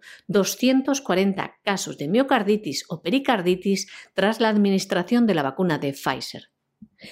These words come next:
de la que hasta esa misma fecha se habían administrado más de cincuenta y un millones de dosis. Asimismo, se notificaron ochenta y un episodios de esta enfermedad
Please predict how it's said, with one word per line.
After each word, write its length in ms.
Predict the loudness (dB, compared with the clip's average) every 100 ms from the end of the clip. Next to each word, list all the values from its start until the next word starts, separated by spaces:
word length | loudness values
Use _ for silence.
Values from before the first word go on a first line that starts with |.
| 0
de 180 | 2
la 140 | 4 2
que 140 | 0
hasta 300 | -2 -2 -2
esa 220 | -2 -4
misma 360 | -2 -2 0 0
fecha 460 | 0 -2 -2 -4 -6 -14 -8
se 180 | 0 2
habían 240 | 4 4
administrado 760 | 2 0 -2 -2 0 0 0 0
más 540 | 4 6 4 2 -2 -12 -20 _
de 80 | -4
cincuenta 460 | -2 -2 -2 0
y 100 | 2
un 280 | 4 4 2 -2
millones 580 | -2 0 0 0 -4 -2
de 160 | -2
dosis. 640 | -2 -4 -10 -10 -12 -12 _ _ -20 -10 -6
Asimismo, 600 | -2 2 2 4 2 2
se 120 | 2
notificaron 680 | 0 0 -2 0 2 0 -2 -6
ochenta 460 | -4 -2 0 -2 0
y 100 | 2
un 100 | 2
episodios 560 | 2 0 0 0 0 0
de 80 |
esta 160 | -2 -2
enfermedad 580 | -4 -2 -2 0 -2